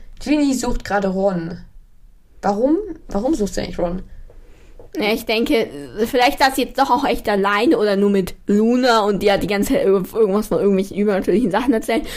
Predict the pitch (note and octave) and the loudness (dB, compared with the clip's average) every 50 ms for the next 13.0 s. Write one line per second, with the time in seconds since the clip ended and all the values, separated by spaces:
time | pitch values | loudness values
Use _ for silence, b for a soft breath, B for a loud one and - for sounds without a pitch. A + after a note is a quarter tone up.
0 | B B B - A#3 A#3+ A#3 G#3+ A#3+ A#3 A#3 D4 B3+ G#3+ G3+ B B B B B | B B B 4 6 6 6 6 6 2 4 4 2 2 0 B B B B B
1 | B B B - A3 B3+ C#4 - C4 B3+ B3+ A3 A3+ - A#3+ G#3+ A#3+ C4+ D4+ F4 | B B B 0 2 2 2 2 0 -2 0 0 0 0 2 2 4 6 6 4
2 | F4 - - - - - - A#3+ A#3+ - A#3+ A3+ A3 A3+ - B3+ G#3+ G3 A#3 B3+ | 4 2 0 -6 -8 -6 -4 -4 -2 0 2 2 2 2 2 2 2 4 4 4
3 | C4+ C4+ A3+ G3 F#3+ C4+ - A3 G3+ G3+ F#3+ F#3+ G3 G#3 A3+ B3 G#3+ A#3 A3+ G3+ | 4 4 4 2 0 2 2 2 4 4 4 4 2 2 0 0 0 2 0 0
4 | G#3 - - - A3+ A#3 F#3 F3+ - - - - - - - - A3 G3 A3 A3+ | 0 -2 -2 -2 -2 -2 -2 -6 -8 -10 -14 -16 -16 -14 -8 -4 0 0 2 4
5 | G#3+ G#3+ G#3+ G3+ G3+ - A3+ G#3+ G3 F#3+ - - - - G#3 G3+ G3+ G3 G3+ G3 | 4 4 4 2 2 0 0 0 0 0 -2 -2 0 2 2 4 4 4 4 4
6 | G3 G3 G3+ G#3 G#3+ G3+ B3 B3+ - - A#3 A3 A3 - - B3 C4 - - F3+ | 4 2 2 2 0 0 -2 -2 -2 -4 -4 -4 -4 -2 0 0 0 0 0 -2
7 | E3+ E3+ F3+ A3+ D4 E4 C#4 - - - F3 E3+ - F3+ - - D#3+ D3+ - - | -2 -2 0 2 2 2 2 2 -2 -4 -4 -2 -2 -4 -4 -6 -6 -6 -6 -6
8 | - - F#3+ A#3 A#3 B3 A#3+ C4+ C4 - D4 D4+ C#4 D#4 - - C4 C#4+ C4+ C#4+ | -4 -2 0 0 2 2 0 0 2 2 2 2 2 0 -4 -4 -4 0 4 4
9 | D4 C#4+ D4+ C#4 - - - - B3 A#3+ A3+ A3+ A3 - A#3 A#3+ B3 C4 B3+ - | 4 4 4 0 0 -2 -6 -2 0 0 2 2 2 4 6 6 6 6 4 0
10 | A3 - C4+ A3+ G#3 - G#3 G#3 G3+ G#3 - - - A3+ G3+ G3+ G3 G3+ - F#3 | -2 0 0 -2 0 2 2 2 2 2 2 2 2 2 2 2 0 0 -2 -2
11 | F#3 F#3 A3 C4 G#3+ - - F3+ F#3 F#3 F3+ F3 F3 F3 F3 - - - - - | -2 0 0 2 0 2 2 2 2 4 4 2 2 0 -2 -4 -8 -14 -8 -2
12 | - B3 B3 A#3 A#3+ A#3 A3+ A3+ A3+ A3 G3 G#3 A3+ G#3+ G#3+ G#3+ G#3 F#3+ - | 2 2 2 4 6 6 6 6 4 2 0 2 2 2 2 0 0 -2 -4